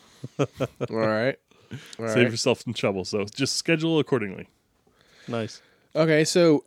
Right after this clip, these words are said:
Speaker 1: uh, my tip of the week, and, and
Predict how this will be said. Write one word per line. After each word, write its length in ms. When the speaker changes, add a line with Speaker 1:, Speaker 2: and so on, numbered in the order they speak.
Speaker 1:
uh, 280
my 640
tip 180
of 60
the 40
week, 280
and, 320
and 420